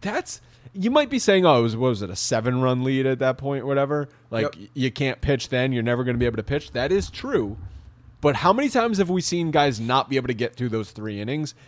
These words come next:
Speaker 1: And then, "Oh, look, Chapman has to warm up. Are you friggin' kidding me?" That didn't
Speaker 2: Right.
Speaker 1: have to happen.
Speaker 2: Look, I think he did a good job today. I really do. Uh, again, I, I just don't think that, that Chance Adams, until he can figure out, he was sent down, by the way, while we're recording this.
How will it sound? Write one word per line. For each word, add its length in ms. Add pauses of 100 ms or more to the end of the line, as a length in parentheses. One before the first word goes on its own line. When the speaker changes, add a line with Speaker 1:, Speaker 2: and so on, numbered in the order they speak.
(120)
Speaker 1:
And 120
then, 220 (240)
"Oh, 240
look, 380
Chapman 460
has 240
to 80
warm 300
up. 200
Are 40
you 120
friggin' 440
kidding 320
me?" 200 (140)
That 140
didn't 140
Speaker 2:
Right. 60
Speaker 1:
have 140
to 80
happen. 360 (720)
Speaker 2:
Look, 320
I 120
think 120
he 60
did 160
a 80
good 160
job 260
today. 220
I 40
really 240
do. 240 (360)
Uh, 180 (120)
again, 260
I, 220
I 60
just 140
don't 160
think 200
that, 300
that 100
Chance 300
Adams, 380
until 320
he 140
can 120
figure 240
out, 60
he 100
was 120
sent 200
down, 200
by 120
the 80
way, 200 (340)
while 180
we're 120
recording 400
this. 220